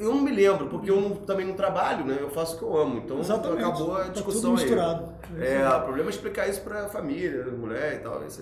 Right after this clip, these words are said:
Speaker 1: é complicado. Mas vamos lá. É, que foi um evento muito legal, que foi uma comitiva de Israel que veio pro Brasil, eles ficaram três dias aqui.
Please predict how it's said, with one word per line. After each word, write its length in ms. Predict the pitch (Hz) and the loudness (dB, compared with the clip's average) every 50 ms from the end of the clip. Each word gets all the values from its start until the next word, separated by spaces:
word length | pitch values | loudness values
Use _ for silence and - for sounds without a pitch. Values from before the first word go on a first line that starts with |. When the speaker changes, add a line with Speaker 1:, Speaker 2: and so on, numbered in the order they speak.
| 135 | -12
Speaker 1:
é 40 | - - | -12 -12
complicado. 400 | - - - - - 110 98 - 110 | -12 -12 -12 -12 -10 -10 -8 -6 -6
Mas 80 | 120 127 | -6 -4
vamos 160 | 165 190 170 | -2 0 0
lá. 180 | 117 - - - - - - - | 0 -2 -4 -8 -14 -16 -8 0
É, 260 | - 160 165 170 170 165 160 160 156 - - - - - - - | 2 4 6 6 6 6 4 4 4 2 0 -2 -4 -8 -12 -8
que 140 | - 190 - | -4 -4 -2
foi 160 | - 214 214 | 2 2 4
um 80 | 233 247 | 6 6
evento 280 | 226 - 220 233 226 | 6 8 6 4 4
muito 200 | 202 202 240 247 254 | 2 -2 -4 0 0
legal, 400 | 254 214 151 165 190 202 202 202 | 2 2 4 4 4 4 4 4
que 60 | - | 0
foi 80 | 196 175 | -4 -4
uma 100 | 180 180 | -4 -4
comitiva 400 | 196 185 185 165 - 202 196 220 | -4 -6 -6 -6 -8 -8 -8 -8
de 80 | 170 | -6
Israel 420 | 156 170 185 175 143 139 160 - - | -4 -2 0 2 4 4 4 4 2
que 100 | - 160 | 0 -2
veio 400 | 143 147 151 156 156 147 139 - | -2 -2 0 2 2 0 0 -2
pro 160 | - 147 135 | -6 -6 0
Brasil, 320 | 143 160 147 - - 165 175 | 2 2 2 2 2 -2 -2
eles 120 | 165 - | -2 -4
ficaram 280 | - - - 151 151 139 | -6 -6 -4 -2 -2 -2
três 240 | - 170 196 196 170 | -2 -2 -4 -4 -4
dias 300 | - 143 165 165 135 120 | -4 -6 -6 -4 -4 -6
aqui. 420 | 110 - - - 143 175 - - | -6 -8 -8 -6 -6 -6 -6 -10